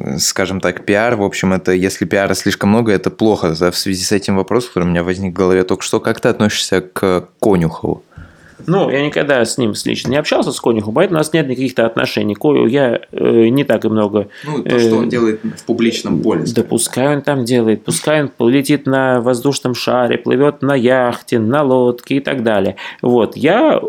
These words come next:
Speaker 2: всячески никак ему не мешаю, даже одобряю. Хочется ему на шаре лететь, да пускай. Хочет на яхте плавать. У нас просто разные сферы действия. Он всегда подальше от людей. Он всегда в одиночку, там, какой-нибудь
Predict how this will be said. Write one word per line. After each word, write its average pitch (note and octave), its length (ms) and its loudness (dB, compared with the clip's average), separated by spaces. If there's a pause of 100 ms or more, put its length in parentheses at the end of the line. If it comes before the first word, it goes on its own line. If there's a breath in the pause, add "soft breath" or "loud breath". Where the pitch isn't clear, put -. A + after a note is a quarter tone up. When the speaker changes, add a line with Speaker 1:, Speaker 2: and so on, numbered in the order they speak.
(120)
Speaker 2:
всячески E3 520 -2
никак C3 400 0
ему B2+ 140 0
не A#2+ 80 0
мешаю, B2 340 2
даже B2 240 0
одобряю. A#2+ 560 2
Хочется E3 400 0
ему C#3 160 2
на B2 120 2
шаре A#2+ 260 0
лететь, F#2+ 260 -4
да - 100 -12
пускай. G#2 360 -2
Хочет F3 320 0
на C#3 80 2
яхте C3 340 0
плавать. G#2 260 -4
У C3 60 0
нас D#3+ 160 0
просто F#3 280 0
разные D3+ 260 0
сферы D3+ 460 0 (260 loud breath)
действия. A#2+ 380 4
Он A3 120 2
всегда E3+ 240 2
подальше D3 460 0
от A#2+ 100 -6
людей. B2 220 2
Он A2 60 0
всегда - 200 -2
в B2+ 80 0
одиночку, C#3+ 400 2
там, A#2+ 120 0
какой-нибудь A#2 400 -2